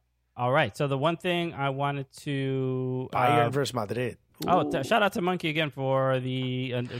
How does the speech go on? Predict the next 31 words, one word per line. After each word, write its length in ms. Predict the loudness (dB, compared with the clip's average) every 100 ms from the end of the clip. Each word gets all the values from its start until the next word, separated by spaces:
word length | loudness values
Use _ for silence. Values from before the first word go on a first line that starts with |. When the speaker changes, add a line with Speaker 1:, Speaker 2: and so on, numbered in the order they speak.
| -4
Speaker 1:
gifting 240 | -4 -2
another 240 | 0 0
sub. 220 | 0 -2 -4 -10 -20 -20 -20 -4
Monkey, 240 | -2 0
you're 160 | 0 0
a 40 |
hero. 300 | 2 0 -2 -4
Thank 160 | -2
you 40 | 2
Speaker 2:
Monkey, 240 | 0 0
Speaker 1:
so 40 |
much. 80 | -2
Speaker 2:
you're 120 | 0
the 60 | 2
goddamn 360 | 2 0 -2 0
best. 440 | 2 2 -2 -8 -8
Speaker 1:
Okay. 380 | -8 0 0 0 -2
Oh, 140 | 4 4
so, 400 | 6 4 4 2
uh, 100 | 6 8
Speaker 2:
Monkey, 160 | 8
Speaker 1:
before 140 | 8 8
Speaker 2:
join 200 | 8 8
Gully 280 | 10 10 8
Squad. 440 | 4 2 2 -2
<laughs> 40 | 4 4 6
If 180 | 4
you, 180 | 4 2 4
if 300 | 2 2 0
you 80 |
just 220 | 0 0